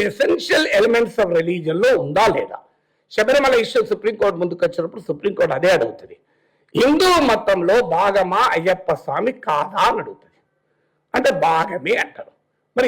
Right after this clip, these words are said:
హిందూ మతంలో ఆలయ ప్రవేశం స్త్రీలకు ఉన్నప్పుడు శబరిమలలో కూడా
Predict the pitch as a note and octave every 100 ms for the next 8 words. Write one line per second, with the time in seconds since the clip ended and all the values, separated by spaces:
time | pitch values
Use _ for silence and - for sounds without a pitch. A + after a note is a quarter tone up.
0 | G3+ B3+ E4+ F4 D4+ C#4 C4+ B3+ B3+ A3+
1 | G3 A3+ C4+ C4 A#3+ G#3+ G#3+ G3+ A3 G#3
2 | - F#3 G3+ - F3 F3+ F3 - - F#3
3 | C#4+ - _ _ _ _ - G#3 C4 A#3
4 | G#3 F#3+ E3+ A3+